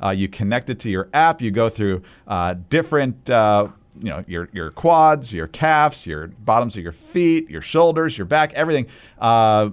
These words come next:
and it just really does make you feel much more relaxed and, and comfortable. And it, I just went to the chiropractor last week and I said, "You know, you use this thing on me quite a bit, but, you know, you know what you're doing. Uh, is this something we should be doing at home?" And he said, "Oh, yeah,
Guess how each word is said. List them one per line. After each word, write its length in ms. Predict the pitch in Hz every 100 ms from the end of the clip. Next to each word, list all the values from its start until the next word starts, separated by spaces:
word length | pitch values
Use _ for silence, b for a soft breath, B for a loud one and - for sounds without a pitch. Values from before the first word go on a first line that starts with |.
| -
and 180 | 127 123
it 140 | 110
just 280 | 127 143 123
really 420 | 98 143 156 156
does 440 | 113 110 117 110 -
make 280 | 101 101
you 80 | 110
feel 340 | 104 104 101 95
much 320 | 104 101 -
more 160 | 101
relaxed 500 | 95 92 92 95 - B B B B -
and, 280 | 117 120 127
and 220 | 123 113
comfortable. 640 | 151 185 143 101 110 123 -
And 460 | 127 127 127 117 -
it, 280 | 131 131 -
I 100 | 139
just 400 | 101 117 202 -
went 180 | 147 165
to 60 | 151
the 80 | 131
chiropractor 640 | 147 156 - 135 127 127
last 300 | 117 110 -
week 200 | 151 156
and 100 | 110
I 80 | 101
said, 280 | - 107 110
"You 60 |
know, 100 | 135
you 160 | 107 233
use 240 | 339 120
this 180 | 113 -
thing 180 | 113 95
on 140 | 90
me 240 | 95 92 87
quite 220 | - 110
a 40 | 85
bit, 220 | 113 107
but, 140 | 104
you 100 | 143
know, 100 | 156
you 220 | 110 117 120 b b -
know 120 | 117
what 180 | 113 -
you're 60 |
doing. 400 | 76 117 123 90 b b
Uh, 220 | - 113 107
is 100 | 107
this 120 | 165
something 300 | 165 - 123
we 80 | 151
should 160 | 143
be 100 | 120
doing 280 | 110 120 110
at 80 | 101
home?" 220 | 127 165
And 80 | 110
he 60 | 120
said, 220 | 113 101
"Oh, 160 | 208 165
yeah, 280 | 139 90